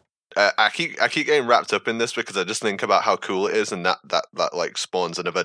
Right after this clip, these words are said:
twelve ideas in my mind and that I wanna talk about, but it,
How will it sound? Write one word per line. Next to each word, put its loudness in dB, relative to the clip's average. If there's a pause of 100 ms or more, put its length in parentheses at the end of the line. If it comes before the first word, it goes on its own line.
twelve -2
ideas 0
in -4
my -2
mind -4
and -6
that -2
I -2
wanna -6
talk -8
about, -2
but -8 (400)
it, -6